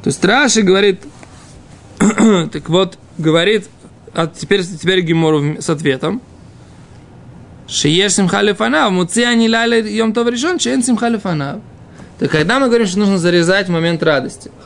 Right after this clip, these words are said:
да, и у нас есть вот этот вот восьмой день, в котором, в принципе, он относится, что он является частью праздника,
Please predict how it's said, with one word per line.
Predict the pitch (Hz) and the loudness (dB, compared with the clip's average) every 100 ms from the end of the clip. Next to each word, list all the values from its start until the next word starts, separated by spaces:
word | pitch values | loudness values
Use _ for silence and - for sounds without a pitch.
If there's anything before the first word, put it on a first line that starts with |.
| - - | -20 -8
да, | 156 165 - - - | -4 -2 -4 -10 -6
и | 147 | -2
у | 151 | 2
нас | 185 247 220 | 2 0 0
есть | 196 202 214 180 - - | 0 2 2 -2 -8 -8
вот | 156 170 | -2 0
этот | 180 156 | 2 0
вот | 160 160 156 | 2 2 2
восьмой | 151 143 185 190 | -2 0 0 2
день, | 160 160 | 2 0
в | 127 | -2
котором, | 139 143 135 | 0 0 0
в | |
принципе, | 170 196 180 175 147 - - - - - - | 2 2 0 -2 -4 -4 -12 -20 -20 -20 -2
он | 165 170 208 - - | 2 2 0 -6 -6
относится, | - 143 170 190 175 147 131 | -2 2 2 2 0 -4 -2
что | 143 | 0
он | 139 | 0
является | 143 160 170 165 | 2 2 0 -2
частью | - 165 170 156 | 0 0 0 0
праздника, | 165 135 117 - | 2 2 -4 -10